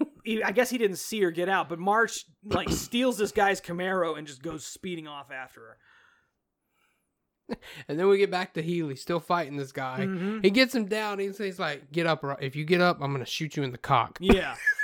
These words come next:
Speaker 1: And, and that's when he's like, "I'm, uh," I, I, like, I, Keith David says something like, "I'll pay you," or something like that. He's like, "What?" He's like, "I'll, you'll never see me again." And like, "Where are you going?" Like, "Detroit."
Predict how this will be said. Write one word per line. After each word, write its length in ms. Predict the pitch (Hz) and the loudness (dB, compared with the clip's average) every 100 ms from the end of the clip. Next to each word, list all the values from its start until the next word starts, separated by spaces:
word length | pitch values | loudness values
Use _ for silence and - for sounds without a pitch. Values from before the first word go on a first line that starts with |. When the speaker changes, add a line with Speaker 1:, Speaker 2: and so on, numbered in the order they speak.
| - - 392 | -2 0 0
Speaker 1:
And, 240 | 202 202 | 0 0
and 140 | 196 | 0
that's 180 | 196 202 | 0 0
when 100 | 202 | 0
he's 140 | 185 185 | -2 0
like, 160 | 170 | -2
"I'm, 180 | 185 185 - - | -2 -4 -6 -12
uh," 160 | 170 185 - _ _ _ _ | -6 -6 -6 _ _ _ _
I, 500 | 185 220 - 220 220 220 | -2 -2 0 0 2 2
I, 60 | |
like, 160 | 220 214 | 2 2
I, 100 | 208 | 0
Keith 320 | 208 - 349 - | -2 0 0 4
David 240 | 277 254 | 4 4
says 180 | 208 - | 0 0
something 220 | 277 262 | 0 0
like, 140 | 185 | 0
"I'll 120 | 180 196 | 0 0
pay 260 | 196 214 185 | 2 2 2
you," 100 | 170 | 0
or 120 | 156 | -8
something 240 | 208 214 196 | -4 -4 0
like 120 | 190 | -2
that. 100 | 170 - - - | -2 -8 -20 -14
He's 120 | 233 | -2
like, 200 | 202 175 | -2 2
"What?" 220 | 247 277 196 | 2 2 -4
He's 100 | 180 | -4
like, 160 | 175 - | -4 0
"I'll, 360 | 196 202 165 | 2 2 0
you'll 280 | 196 226 240 | 0 4 6
never 280 | 254 247 247 | 6 6 6
see 240 | 254 254 | 4 2
me 200 | 254 254 | 4 4
again." 380 | 233 202 220 175 | 4 4 2 0
And 60 | 170 | -2
like, 200 | 160 143 | -6 -6
"Where 220 | 156 220 | 0 4
are 40 | 226 | 4
you 180 | 226 | 4
going?" 200 | 208 196 | 4 2
Like, 140 | 151 135 - - _ - | 0 -6 -14 -20 _ 0
"Detroit." 640 | 190 196 - 185 175 135 | 2 2 2 0 0 -2